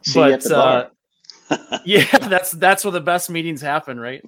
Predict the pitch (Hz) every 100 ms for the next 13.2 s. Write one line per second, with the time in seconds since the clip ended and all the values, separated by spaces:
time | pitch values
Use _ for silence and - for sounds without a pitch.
0 | 170 - - - - 85 117 165 - 170
1 | _ - - - - _ _ _ _ _
2 | 139 170 160 143 131 147 - 156 131 135
3 | 127 117 - 127 123 - 202 165 - 143
4 | 139 - 131 127 131 131 117 - 120 117
5 | 117 - 120 110 120 117 110 107 _ 110
6 | 104 101 - 98 104 117 107 98 98 -
7 | _ 107 101 101 107 - 107 101 110 101
8 | 98 104 - - 127 110 120 110 - 104
9 | 110 107 113 107 104 101 - - - -
10 | _ - 131 135 135 131 123 123 127 113
11 | - 117 120 110 107 107 _ - 107 110
12 | 113 110 104 98 98 _ - 107 101 101
13 | 101